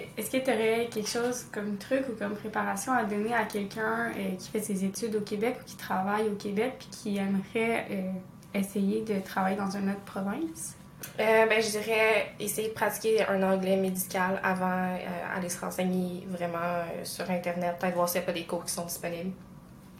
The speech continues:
Speaker 2: Écouter la télé en anglais. C'est vraiment au niveau de la langue que ça va beaucoup couper, puis sinon être prête à, à être sortie de son petit cadre qu'on a appris.
Speaker 1: Puis qu'est-ce que t'aurais aimé savoir avant d'aller là-bas ?
Speaker 2: Que les infirmières n'ont pas la même autonomie qu'au Québec.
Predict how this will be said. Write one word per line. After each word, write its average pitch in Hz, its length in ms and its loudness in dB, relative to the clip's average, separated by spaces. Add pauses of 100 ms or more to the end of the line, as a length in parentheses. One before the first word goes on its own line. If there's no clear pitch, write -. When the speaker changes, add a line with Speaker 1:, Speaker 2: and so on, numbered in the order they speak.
(460)
Speaker 2:
Écouter 214 460 0
la 185 140 6
télé 185 300 2
en 175 100 -2
anglais. 180 440 -2 (580)
C'est - 140 0
vraiment 190 260 6
au 202 60 8
niveau 196 180 6
de 196 60 2
la 175 120 10
langue 175 260 2
que 180 80 -4
ça 180 120 -2
va 180 100 0
beaucoup 180 320 -8
couper, 190 420 -4
puis 190 140 -4
sinon 180 320 -2
être 175 120 -4
prête - 280 -8
à, 170 120 -4 (800)
à 185 60 4
être 175 80 0
sortie - 440 -2
de 175 120 -4
son 175 260 -6
petit - 180 -6
cadre 165 320 -4 (200)
qu'on 180 160 -6
a 175 40 -4
appris. 170 360 -10 (1040)
Speaker 1:
Puis - 80 -18
qu'est-ce 240 180 6
que 226 100 0
t'aurais 220 300 0
aimé 220 240 -2 (320)
savoir 208 540 0
avant 202 280 -2
d'aller 202 260 -2
là-bas ? 202 260 -2 (560)
Speaker 2:
Que 190 960 2
les 196 180 0
infirmières 190 380 4
n'ont 196 80 4
pas 196 120 2
la 180 120 6
même 185 180 2
autonomie 180 480 0
qu'au 170 120 -6
Québec. - 280 -10